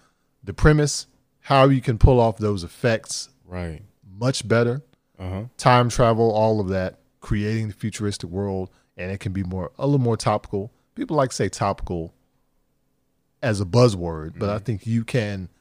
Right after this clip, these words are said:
Speaker 1: reflect those histories a lot better.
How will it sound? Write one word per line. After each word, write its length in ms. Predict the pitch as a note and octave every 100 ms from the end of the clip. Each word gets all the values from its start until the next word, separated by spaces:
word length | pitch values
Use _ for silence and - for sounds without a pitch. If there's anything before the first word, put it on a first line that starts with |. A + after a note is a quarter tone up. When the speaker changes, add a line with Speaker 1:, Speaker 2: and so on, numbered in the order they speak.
| _ _
Speaker 1:
reflect 760 | G#2 - - D3 C#3+ - - - _ _ _ _ _ _
those 180 | A#2 A2
histories 380 | D3+ - B2 G2+
a 40 | G#2
lot 300 | G2 G2 E2
better. 360 | G2+ F2+ -